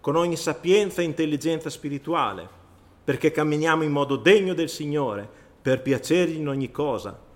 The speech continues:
portando frutto in ogni opera buona e crescendo nella conoscenza di Dio. Questo è un impegno per tutti coloro che hanno conosciuto il Signore.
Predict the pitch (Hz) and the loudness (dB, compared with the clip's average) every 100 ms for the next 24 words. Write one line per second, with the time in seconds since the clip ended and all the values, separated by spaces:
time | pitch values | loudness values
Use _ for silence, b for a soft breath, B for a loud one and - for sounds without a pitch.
0 | - - 123 120 131 131 120 - 170 180 | -20 -8 -6 -2 -2 -2 -6 0 2 2
1 | 151 127 123 127 120 120 107 123 143 101 | -2 -4 -4 -6 -6 -6 -2 0 0 -4
2 | 101 - 110 - 143 135 107 101 101 - | -10 -10 -10 -6 -4 -4 -4 -10 -12 -12
3 | 107 95 101 95 104 98 95 92 95 _ | -14 -14 -14 -12 -14 -14 -18 -20 -20 _
4 | _ _ b b b b b _ _ 147 | _ _ b b b b b _ _ 0
5 | 165 139 - 117 113 110 107 160 175 170 | 0 0 -4 -4 -4 -6 0 2 4 0
6 | 170 175 104 117 104 113 120 113 110 107 | -6 -10 -12 -12 -8 -4 -2 -2 -6 -10
7 | 101 - 123 107 - 98 92 92 95 85 | -10 -8 -8 -8 -12 -14 -14 -16 -18 -18
8 | 73 | -20